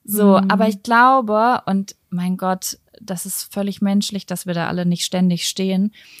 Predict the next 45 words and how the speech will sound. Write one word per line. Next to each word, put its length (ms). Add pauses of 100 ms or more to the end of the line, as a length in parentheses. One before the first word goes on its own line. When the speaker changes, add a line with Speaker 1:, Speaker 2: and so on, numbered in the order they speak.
(140)
Speaker 1:
Wenn 140
man 160
so 100
richtig 460
doll 200
bei 200
sich 180
selbst 480
ist 340
und 160
so 120
richtig 540
so 380
weiß, 560 (720)
„Ich 220
bin 220
geil, 260
mein 220
Leben 380
ist 240
geil, 300
alles 360
ist 200
top“, 300 (320)
dann 160
ist 180
dir 60
das 220
nicht 160
mehr 140
so 200
wichtig. 720 (1400)
Speaker 2:
Ja, 220 (180)
das 200
glaub 240
ich 200
auch. 260
Speaker 1:
Ja, 160
aber, 320 (140)
ey, 140
Leute, 380
ich 160
kenn 140
das 160
auch. 320